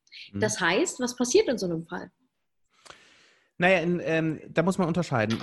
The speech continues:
Speaker 1: Wenn du sagst, du hast jetzt alle Zelte abgebrochen, es gibt nichts mehr, was dich in Deutschland hält, du hast keinen Wohnsitz mehr dort und du hast auch kein Gewerbe, keinen Firmensitz, keine G M B H Beteiligung, sonst irgendwas.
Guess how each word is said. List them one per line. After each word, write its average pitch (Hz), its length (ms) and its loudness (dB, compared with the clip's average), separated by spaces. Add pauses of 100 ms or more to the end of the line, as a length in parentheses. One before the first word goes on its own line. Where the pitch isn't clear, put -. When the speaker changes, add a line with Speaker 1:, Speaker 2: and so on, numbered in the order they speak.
Speaker 1:
Wenn 151 140 0
du 180 60 -2
sagst, 175 200 -4
du 180 60 -2
hast 175 120 -4
jetzt - 180 -6
alle 214 180 0
Zelte 196 400 -8
abgebrochen, - 500 -10
es - 140 -12
gibt - 160 -10
nichts 190 220 -6
mehr, 185 100 -2
was 165 120 -4
dich 160 120 -6
in 147 80 -2
Deutschland 139 460 -6
hält, 143 400 -6
du 147 40 2
hast 151 140 -6
keinen 139 340 -2
Wohnsitz 180 420 -4
mehr 196 120 -4
dort 180 240 -6
und 160 80 -4
du 147 80 0
hast 151 160 -2
auch - 220 -6
kein 151 260 -2
Gewerbe, 135 540 -2
keinen 139 360 -2
Firmensitz, 147 680 -2
keine 131 300 -2
G 131 100 -2
M 131 80 -2
B 127 100 -2
H 120 160 -6
Beteiligung, 120 540 -4
sonst 131 260 -4
irgendwas. 127 640 -2